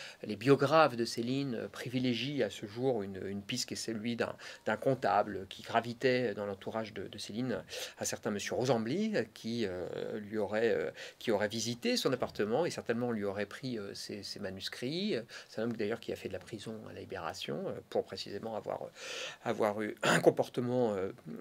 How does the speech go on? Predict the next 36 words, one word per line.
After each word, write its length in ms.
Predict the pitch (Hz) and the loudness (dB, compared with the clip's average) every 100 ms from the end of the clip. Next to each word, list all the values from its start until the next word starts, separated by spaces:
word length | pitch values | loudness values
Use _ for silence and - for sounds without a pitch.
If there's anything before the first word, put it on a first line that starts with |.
| 82 - | -6 -4
un, 200 | 131 123 131 | -2 -2 0
un 120 | 120 | 0
peu 120 | - | 2
léger 500 | 120 131 120 139 143 | 4 4 4 6 8
à 60 | 117 | 6
ce 140 | 120 | 2
moment-là. 440 | 110 107 117 196 247 - - - - - | 2 4 4 2 -2 -6 -6 -6 -12 4
Et, 760 | 143 139 131 127 127 143 139 139 | 10 12 12 12 10 8 10 10
et, 80 | |
euh, 300 | 131 123 123 123 | 12 12 10 12
mais 160 | 180 | 12
en, 180 | 196 - | 12 12
au 140 | 190 | 10
fond, 400 | 165 - 226 202 - | 10 8 6 6 4
on, 140 | 175 156 | 2 0
on 20 | |
ne 60 | |
sait 160 | 147 - | 0 -2
pas 260 | - 175 110 | 6 8 8
exactement. 460 | - - 151 190 | 4 0 2 4
Le 100 | 170 | 6
mystère 460 | 139 143 - 170 - - | 4 0 4 4 4 -2
à 80 | |
ce 120 | 139 151 | 0 2
niveau-là 320 | 135 151 196 | 0 2 2
reste 260 | 156 147 - | 0 -2 0
quand 100 | 156 | 4
même, 200 | 170 147 | 6 6
euh, 280 | 123 120 | 6 4
reste 220 | 123 139 - | 2 -2 2
quand 140 | 127 | 2
même, 300 | 135 127 87 135 - - - - - | 2 2 -2 -4 -10 -10 -10 -6 6
euh, 960 | 127 117 117 60 60 117 57 58 - 131 | 10 12 10 10 10 10 10 8 6 4
non, 500 | 131 147 147 127 117 | 4 6 6 6 6
non 200 | 139 175 | 6 4
élucidé. 560 | 143 127 - 113 101 | 4 0 0 2 0